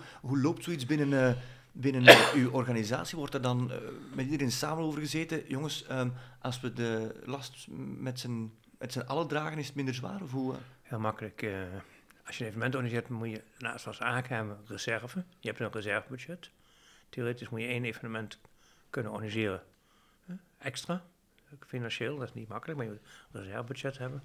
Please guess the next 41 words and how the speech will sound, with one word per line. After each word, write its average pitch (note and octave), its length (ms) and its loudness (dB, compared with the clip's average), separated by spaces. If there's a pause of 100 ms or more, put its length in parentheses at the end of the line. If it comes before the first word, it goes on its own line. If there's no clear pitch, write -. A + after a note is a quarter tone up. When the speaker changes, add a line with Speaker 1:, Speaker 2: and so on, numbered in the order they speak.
(760)
Speaker 2:
En D#3+ 120 -4
je C#3+ 60 2
gaat C3+ 220 6
met A#2 300 2
alle A2+ 440 0 (140)
partners B2 500 -2
aan A#2 140 -10
tafel. E3 400 -4 (640)
Er - 60 -18
zijn A2 160 -10
sponsors, F3 460 -2
wat F#2 120 -6
gaan F#2+ 120 -8
die C3+ 140 -2
doen? G3+ 300 -2 (500)
Leveranciers, D3 1040 0
hè, B2+ 160 -8 (340)
luister, A2+ 320 -6
u A2 160 -6
levert A#2 280 0
al G#2+ 80 -4
twintig A#2+ 300 -6
jaar, G#2+ 280 -2
weet G2+ 80 -8
ik C3+ 120 -8
wat, - 160 -8
tribunes C3 480 0
in C3 120 -4
Aken, B2 300 -4
of A2 100 -10
je G#2+ 80 -8
levert G#2+ 400 -10 (380)
stro B2 340 -4
en G#2 60 -4
hooi, C3+ 360 0
hè. A2+ 120 -10 (680)
Hoe C#3 120 -6
gaan A2+ 120 2
we G#2 60 4
het G#2 100 0
regelen? C3 320 4